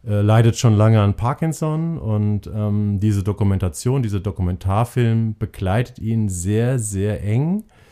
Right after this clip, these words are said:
im Rückblick auf seine Karriere und sein augenblickliches Leben. Und das ist auf eine so, ähm, ja, einnehmende, nahe und, ähm, ähm, ja, also ans Herz gehende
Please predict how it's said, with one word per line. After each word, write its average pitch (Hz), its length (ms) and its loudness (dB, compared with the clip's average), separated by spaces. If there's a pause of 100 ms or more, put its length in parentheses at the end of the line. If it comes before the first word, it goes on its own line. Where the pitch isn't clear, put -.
(500)
im 117 180 6
Rückblick 139 540 0
auf 104 240 -4
seine 101 260 0
Karriere 107 600 -2
und 98 220 -6
sein 95 160 -4
augenblickliches 92 760 -6
Leben. 135 520 -4
Und 104 160 -2
das 101 100 -4
ist 107 120 -6
auf 120 220 -6
eine 107 100 4
so, 123 440 -2 (580)
ähm, 104 520 -2 (500)
ja, 107 240 -2
einnehmende, 117 760 4
nahe 110 680 0
und, 98 600 -2
ähm, 95 560 0 (680)
ähm, 92 480 -6
ja, 95 360 -6 (160)
also 107 220 -8
ans 104 220 -6
Herz 120 300 -4
gehende 110 640 0